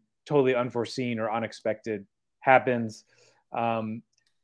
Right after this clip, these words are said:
and they're probably gonna try to, like, spin this and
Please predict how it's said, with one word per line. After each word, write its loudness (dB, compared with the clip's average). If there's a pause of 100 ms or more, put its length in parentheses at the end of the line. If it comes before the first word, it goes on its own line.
(880)
and 10
they're 10
probably 12
gonna 8
try 12
to, 10
like, 8
spin 2
this 0
and -4